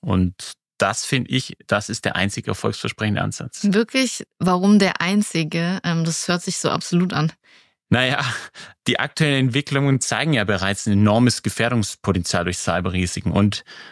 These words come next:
Speaker 1: durch die digitale Transformation, also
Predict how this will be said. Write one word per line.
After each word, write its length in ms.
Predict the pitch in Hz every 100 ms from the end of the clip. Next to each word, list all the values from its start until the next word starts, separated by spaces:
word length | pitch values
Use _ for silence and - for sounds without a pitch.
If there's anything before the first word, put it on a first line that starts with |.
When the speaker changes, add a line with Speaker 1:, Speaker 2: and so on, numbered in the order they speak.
| - -
Speaker 1:
durch 160 | 117
die 120 | 127
digitale 560 | 107 139 120 - 113 120
Transformation, 920 | - 120 - 113 104 98 123 131 104 - - - _
also 260 | - 101